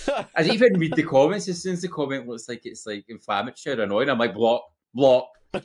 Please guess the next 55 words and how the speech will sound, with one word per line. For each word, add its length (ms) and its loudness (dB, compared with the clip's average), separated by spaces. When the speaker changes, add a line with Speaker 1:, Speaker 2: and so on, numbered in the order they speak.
Speaker 1:
block." 360 4
And 100 -6
then 80 2
there 120 -2
Speaker 2:
Jesus. 80 0
Speaker 1:
was 100 -8
someone, 440 0
someone 200 -4
was 120 -6
like, 100 -2
"I 60 -4
mean, 120 -6
you 80 -12
could 140 -8
just 220 -8
mute 240 -8
people." 260 -6
I 40 -2
was 100 -6
like, 160 -6
"No, 400 4
I 60 2
don't 100 2
need 180 0
the 60 2
negativity 640 -2
out 80 0
of 60 -4
my 80 0
life. 280 -2
We're 60 -20
just 120 -14
gonna 140 0
block 300 2
them 120 -2
all." 360 0
Speaker 2:
All 160 -8
right. 100 -14
Speaker 1:
Add 180 0
to 60 -4
Speaker 2:
Fair 80 4
play. 20 0
Speaker 1:
banned 300 2
lists. 720 -4
And 140 -6
then 100 0
they 80 2
start 300 -4
finding 240 -4
ways 200 -8
around 200 -6
your 100 -8
banned 240 -8
list, 200 -14
so 100 -10